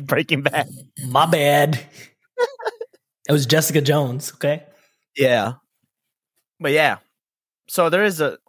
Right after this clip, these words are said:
Speaker 1: obviously there's gonna be a s-, conspiracy that someone sent his newly, his new wife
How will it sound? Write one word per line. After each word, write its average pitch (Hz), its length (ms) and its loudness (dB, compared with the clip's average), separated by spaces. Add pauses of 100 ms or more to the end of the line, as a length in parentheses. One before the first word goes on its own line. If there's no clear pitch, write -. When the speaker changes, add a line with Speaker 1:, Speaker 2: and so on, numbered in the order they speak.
Speaker 1:
obviously 127 340 4
there's 110 220 -2
gonna 110 140 2
be 101 100 2
a - 20 4
s-, 92 100 0
conspiracy 95 640 -4
that 85 280 -4 (680)
someone 123 340 0
sent 101 400 0 (200)
his 104 220 -2
newly, 98 540 0 (380)
his 104 160 0
new 101 160 2
wife 92 440 2